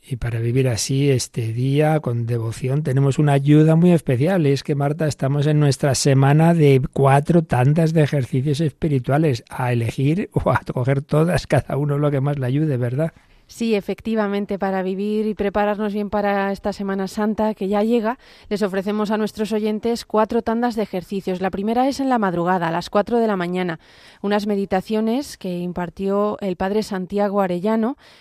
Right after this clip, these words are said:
Speaker 2: que es sacerdote diocesano de Toledo y que dirige uno de los programas del Dios de cada día, como decimos, unas meditaciones que impartió en el año dos mil once. Y luego ya durante el día,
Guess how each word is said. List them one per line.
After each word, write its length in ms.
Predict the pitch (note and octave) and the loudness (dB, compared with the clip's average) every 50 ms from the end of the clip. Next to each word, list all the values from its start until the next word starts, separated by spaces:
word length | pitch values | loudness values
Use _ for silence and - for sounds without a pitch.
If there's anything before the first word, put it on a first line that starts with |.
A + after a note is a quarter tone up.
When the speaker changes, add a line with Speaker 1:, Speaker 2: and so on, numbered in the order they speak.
| _ _ | _ _
Speaker 2:
que 100 | - F3+ | -8 -6
es 60 | - | -4
sacerdote 480 | G3+ F3+ - F#3+ F3 F#3 F3 - G3 F#3 | -4 -4 -4 -2 -2 -2 -2 -2 -2 -2
diocesano 480 | F#3 F3+ - F#3 F3 - F#3+ F#3 F#3 | -2 -2 -4 -4 -6 -6 -4 -4 -2
de 100 | F#3 F3+ | -2 -2
Toledo 380 | F3 F#3+ F#3 G3+ G#3 G#3 G3+ F#3 | -2 -2 0 0 0 0 0 -2
y 60 | F3 | -2
que 120 | - F#3+ | -2 -4
dirige 380 | E3+ F3 E3+ F#3 F3+ - - F#3+ | -4 -4 -4 -4 -6 -6 -6 -6
uno 120 | F#3+ F#3+ | -4 -4
de 120 | F3+ F#3+ F#3 | -4 -2 -4
los 140 | F#3 F3+ - | -4 -6 -4
programas 500 | - F#3+ F#3+ G3 G#3+ G#3+ G3 F3+ E3+ F3 | -4 -2 0 0 0 0 0 -2 -2 -4
del 160 | F3+ E3 E3+ | -6 -4 -2
Dios 160 | F#3+ F#3+ F#3 | -2 0 0
de 100 | G3+ G3 | -2 -2
cada 220 | - A3 G#3+ G#3+ | 0 0 0 0
día, 260 | G#3 A3 G3+ G3 A3+ - _ _ - - - - - _ - - F#3+ | 0 0 -2 -2 -4 -6 _ _ -20 -20 -20 -20 -20 _ -12 -10 -4
como 200 | - F#3 F3+ F3+ | -4 -2 -2 0
decimos, 420 | F3+ F3 F3 - G#3 G#3+ A3 G3+ G#3+ | -2 -2 -2 -4 -4 -4 -2 -2 -2
unas 220 | G#3+ G#3+ G#3 G3 | -2 -2 -2 -2
meditaciones 580 | G#3 F#3+ F#3 F#3 - F3+ - - G#3+ A#3 A3+ - | -2 -2 -2 -2 -2 -4 -4 -2 -4 -4 -4 -6
que 80 | - | -8
impartió 500 | G3 F#3+ F#3+ F#3 F3+ - - G3+ G#3+ A3 | -6 -6 -4 -6 -6 -6 -6 -4 -2 0
en 120 | A3+ A3 G#3 | 0 -2 -2
el 80 | G3 | -2
año 260 | G3 G3+ A3+ B3 B3 - - | -2 -2 -4 -4 -6 -6 -8
dos 280 | G3+ F#3 F3+ E3+ F#3 | -6 -6 -6 -6 -4
mil 200 | F#3+ F#3 F3 E3 | -6 -6 -4 -6
once. 300 | E3 D#3+ E3 - F3 E3+ - _ - - - - - G3+ - | -6 -8 -10 -12 -14 -16 -16 _ -20 -20 -20 -20 -20 -8 -6
Y 80 | G#3 | -2
luego 240 | G#3 A3+ A#3 A#3+ B3+ | 0 2 2 2 2
ya 140 | B3+ B3 A#3+ | 2 2 2
durante 320 | A#3+ B3 A#3+ A#3 - B3 | 2 0 -2 -2 -2 -2
el 80 | B3 A#3+ | -2 -2
día, 360 | B3+ B3+ C4+ C#4 D4+ D4+ - | -2 0 0 0 0 -2 -6